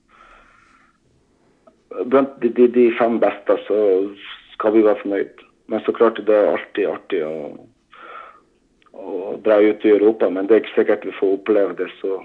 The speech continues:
så veldig lenge. Så det, den topp fem, vil jeg si,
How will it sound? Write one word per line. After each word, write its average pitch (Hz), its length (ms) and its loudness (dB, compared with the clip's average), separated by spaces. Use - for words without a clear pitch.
så 95 180 -10
veldig 92 240 -6
lenge. 90 260 -10
Så - 180 -16
det, 95 200 -8
den 104 280 0
topp - 260 -4
fem, 110 280 0
vil 110 240 -12
jeg - 120 -12
si, - 180 -12